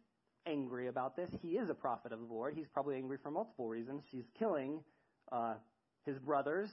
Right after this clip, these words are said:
and potentially she has a death wish out against him now as well. Uh, he declares that there's going to be a three-year drought over the nation of Israel, uh, God's prophetic judgment related to what's going on.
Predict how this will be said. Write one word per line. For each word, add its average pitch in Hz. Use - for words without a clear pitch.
and 139
potentially 151
she 160
has 139
a 123
death 147
wish 143
out 127
against 127
him 233
now 123
as 123
well. 143
Uh, 156
he 254
declares 180
that 185
there's 165
going 170
to 160
be 147
a 131
three-year 196
drought 135
over 127
the 123
nation 117
of 139
Israel, 139
uh, 127
God's 165
prophetic 175
judgment 135
related 131
to 123
what's 120
going 208
on. 123